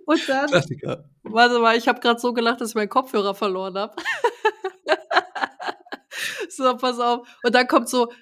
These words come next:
Speaker 1: "Ja, <laughs> ja", und, ähm, dann wird so richtig fake gelacht und dann kommt irgendwann mal so, "Ja, was ist denn eigentlich, ich bin zufälligerweise über das Angebot gestoßen." Da krieg ich Brechreiz und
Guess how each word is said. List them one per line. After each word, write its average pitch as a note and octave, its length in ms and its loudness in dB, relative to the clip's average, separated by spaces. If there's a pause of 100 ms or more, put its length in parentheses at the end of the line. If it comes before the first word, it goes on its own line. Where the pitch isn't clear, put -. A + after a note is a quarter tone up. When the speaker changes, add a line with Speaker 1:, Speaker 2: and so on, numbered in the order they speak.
Speaker 1:
"Ja, C4+ 440 4
<laughs> G4+ 1200 0
ja", G#3 300 6
und, G3+ 460 0
ähm, G3 340 2
dann G#3 260 2
wird A3 120 -2
so A3 100 2
richtig A#3+ 360 -4
fake A#3+ 360 0
gelacht B3+ 460 2
und G#3 160 2
dann G3+ 140 4
kommt G#3 200 2
irgendwann G3 240 4
mal G3+ 100 4
so, G3 100 6
"Ja, G#3+ 240 8
was A#3+ 140 0
ist - 160 -4
denn C4 120 -2
eigentlich, A3+ 400 2
ich G#3+ 120 -8
bin A3 160 2
zufälligerweise G#3+ 1200 4
über F#3+ 180 2
das F3+ 160 0
Angebot F3 580 0
gestoßen." E3+ 800 -2 (260)
Da F#3+ 100 4
krieg A#3+ 260 0
ich - 180 0
Brechreiz G3 640 2
und G3 180 2